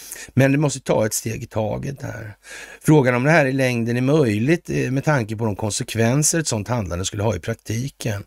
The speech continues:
I praktiken innebär ett sånt förfarande att delar av den privata försvarsindustrin driver en egen försvarspolitik. Kan det vara så?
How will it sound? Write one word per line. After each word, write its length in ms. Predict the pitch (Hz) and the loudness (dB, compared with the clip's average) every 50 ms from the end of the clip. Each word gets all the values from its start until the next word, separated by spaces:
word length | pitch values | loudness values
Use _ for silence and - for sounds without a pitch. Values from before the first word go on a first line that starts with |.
| _ - - - - - - | _ -18 -18 -18 -18 -4 0
I 100 | 117 120 | 2 2
praktiken 520 | 135 147 143 - - 117 107 - 127 147 | 4 4 2 2 0 -2 -2 -2 0 0
innebär 240 | 156 135 113 113 117 | 2 2 2 0 0
ett 80 | 117 - | 0 -2
sånt 240 | - 113 107 98 | -2 -4 -4 -4
förfarande 460 | - 120 - 131 117 104 104 104 101 95 | -6 -6 -2 -2 0 0 0 0 0 0
att 120 | 92 - | 0 2
delar 280 | 147 135 113 95 95 95 | 2 2 4 4 2 2
av 180 | 98 98 - - - - - - _ _ | 0 0 -2 -6 -12 -20 -20 -20 _ _
den 160 | - 104 107 101 | -2 0 0 0
privata 460 | 123 127 127 123 - - - 92 90 | 0 -2 0 0 0 -2 -4 -6 -6
försvarsindustrin 1040 | 92 - - - 135 151 131 - - - 107 95 92 87 - - 117 117 123 110 - - - - - _ | -6 -4 -2 0 0 0 0 -2 -4 -4 -4 -4 -4 -6 -4 -2 0 2 2 0 -2 -6 -16 -20 -8 _
driver 360 | - 135 139 113 95 87 92 | 2 4 4 4 4 2 -2
en 120 | 92 90 101 | -2 0 2
egen 420 | 127 156 156 - 82 80 87 80 | 2 4 4 2 0 -2 -6 -6
försvarspolitik. 1080 | 82 82 - - 127 160 175 151 - - - - - 98 - 92 - - 131 139 135 - | -6 -6 -4 -2 0 0 0 0 -2 -6 -6 -6 -6 -8 -8 -8 -4 0 2 2 2 2
Kan 160 | - - 131 | 0 0 2
det 80 | 139 123 | 2 4
vara 500 | 127 160 180 143 - - - - 156 165 | 4 4 2 2 0 -4 -4 -4 -4 -4
så? 400 | - 107 90 80 92 110 117 | -4 -6 -8 -8 -8 -8 -8